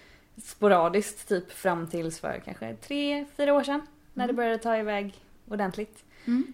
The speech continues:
Speaker 1: Nu har jag min första säsong som heltid.
Speaker 2: Mm.
Speaker 1: Och har femton bröllop bokade i år.
Speaker 2: Mm.
Speaker 1: Eh, jag har varit heltid nu i, vad är det?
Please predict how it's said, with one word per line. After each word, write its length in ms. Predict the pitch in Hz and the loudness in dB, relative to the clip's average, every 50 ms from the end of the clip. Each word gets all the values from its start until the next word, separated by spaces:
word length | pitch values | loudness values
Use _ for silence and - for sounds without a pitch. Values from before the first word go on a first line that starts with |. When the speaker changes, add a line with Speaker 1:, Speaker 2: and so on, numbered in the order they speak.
| - - | -12 -6
Speaker 1:
Nu 640 | - 185 190 202 208 202 196 196 190 190 190 190 190 | -2 0 2 4 4 4 4 4 4 4 2 2 2
har 240 | 196 190 196 196 190 | 2 4 4 4 4
jag 240 | 180 180 175 170 175 | 4 2 0 0 -2
min 200 | 170 170 160 165 | -4 -6 -6 -8
första 680 | - 175 165 - - - - - - 82 - - - - | -8 -8 -10 -10 -10 -8 -6 -6 -6 -6 -6 -8 -10 -10
säsong 340 | - - - 175 151 - - | -12 -12 -10 -8 -8 -8 -8
som 140 | - 165 | -8 -4
heltid. 380 | 175 175 165 156 - - 226 311 - - - _ _ _ _ _ _ _ - | -4 -4 -4 -2 0 2 2 2 2 -2 -12 _ _ _ _ _ _ _ -14
Speaker 2:
Mm. 240 | 196 185 190 233 277 - - - - | -12 -10 -8 -8 -8 -10 -10 -10 -8
Speaker 1:
Och 200 | 185 175 175 - | -10 -10 -10 -8
har 260 | 180 170 151 - - 170 - | -8 -8 -8 -8 -10 -14 -18
femton 1400 | - - - - - - - 196 190 190 180 175 170 165 165 - _ _ _ _ _ - 240 254 330 392 403 415 403 - _ _ _ _ _ _ _ _ _ _ _ _ _ _ - | -20 -20 -20 -20 -18 -12 -6 -4 -4 -4 -4 -6 -10 -14 -18 -20 _ _ _ _ _ -4 -2 -2 -2 -4 -6 -10 -14 -18 _ _ _ _ _ _ _ _ _ _ _ _ _ _ 0
bröllop 320 | 285 285 294 285 294 - | 2 2 2 2 0 -4
bokade 320 | - 285 285 285 269 277 285 - - _ | -6 -4 -2 0 0 0 -2 -6 -6 _
i 80 | - 262 | 2 4
år. 200 | 262 269 285 - - - _ _ - - - - | 4 4 2 -2 -10 -20 _ _ -20 -20 -16 -14
Speaker 2:
Mm. 320 | 196 185 175 180 202 262 - - _ - | -12 -10 -10 -10 -12 -12 -14 -16 _ -10
Speaker 1:
Eh, 120 | 220 208 214 | -8 -4 -2
jag 80 | 208 | -2
har 80 | 202 202 | 0 2
varit 120 | 196 202 | 2 2
heltid 320 | 196 202 190 185 196 190 190 | 4 4 2 2 2 0 0
nu 160 | 190 180 175 | 0 -2 -2
i, 340 | - 175 170 170 160 160 160 - _ _ _ _ _ - | -2 -4 -4 -4 -4 -6 -10 -12 _ _ _ _ _ -12
vad 140 | 208 180 | -10 -6
är 60 | 170 160 | -6 -6
det? 120 | 165 185 | -6 -8